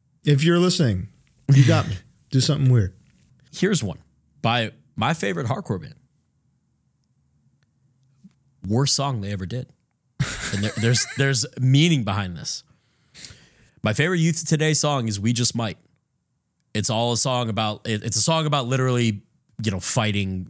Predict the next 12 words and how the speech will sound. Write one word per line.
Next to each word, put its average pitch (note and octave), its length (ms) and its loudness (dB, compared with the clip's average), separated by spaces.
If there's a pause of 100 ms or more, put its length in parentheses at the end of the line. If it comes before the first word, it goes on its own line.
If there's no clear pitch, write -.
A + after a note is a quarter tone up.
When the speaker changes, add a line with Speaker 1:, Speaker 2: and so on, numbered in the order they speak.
Speaker 2:
drunk F#2 300 -4
people E2+ 340 -10
at F2 120 -6
a D#2+ 40 -8
show - 260 -8 (140)
or - 60 -12
whatever. - 320 -14 (720)
The, A#2+ 120 -2
the, A#2+ 300 -2
the C3 220 0
chorus D3+ 400 2
goes, C3 440 -2